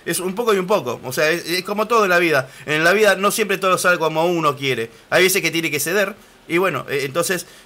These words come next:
eh, eh, es buscarle la armonía entre lo que a uno le gusta y lo que ustedes quieren ver. Obviamente, le voy a poner un poquito de prioridad a lo que a uno le gusta.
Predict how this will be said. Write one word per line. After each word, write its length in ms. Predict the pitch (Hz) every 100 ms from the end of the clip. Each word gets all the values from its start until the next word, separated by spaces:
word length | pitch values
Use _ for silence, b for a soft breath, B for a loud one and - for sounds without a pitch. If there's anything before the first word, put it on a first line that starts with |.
| -
eh, 180 | 147 143
eh, 100 | - 175
es 100 | 196
buscarle 560 | 196 220 214 220 - - _ -
la 160 | 170 185
armonía 380 | 190 220 240
entre 200 | 220 190
lo 100 | 190
que 60 | 185
a 60 | 233
uno 160 | 240
le 100 | 220
gusta 400 | 240 240 247 233
y 80 | 170
lo 100 | 175
que 80 | 170
ustedes 240 | 170 202
quieren 260 | 170 160 135
ver. 180 | 117 - b b b b - - - -
Obviamente, 720 | 233 240 240 254 247 226 226
le 160 | 160 175
voy 140 | 233
a 100 | 247
poner 140 | 214 226
un 80 |
poquito 240 | 208 214 220
de 80 | 185
prioridad 300 | 185 202 220
a 20 |
lo 160 | 185
que 80 | 170
a 40 | 202
uno 240 | 254 196
le 100 | 165
gusta. 460 | 180 143 156 160